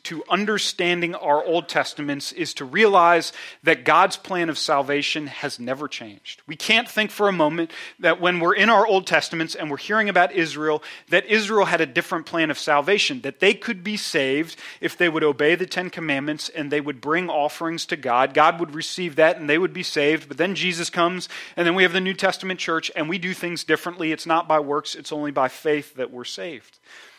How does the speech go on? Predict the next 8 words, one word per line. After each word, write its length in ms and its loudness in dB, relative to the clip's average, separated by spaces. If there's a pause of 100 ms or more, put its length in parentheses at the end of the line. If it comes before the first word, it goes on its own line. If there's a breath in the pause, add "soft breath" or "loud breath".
(300 loud breath)
That's 240 -6
not 160 -8
true. 320 -14 (420 soft breath)
That 180 0
distinction 600 -4
is 260 -10
not 440 0
there. 360 0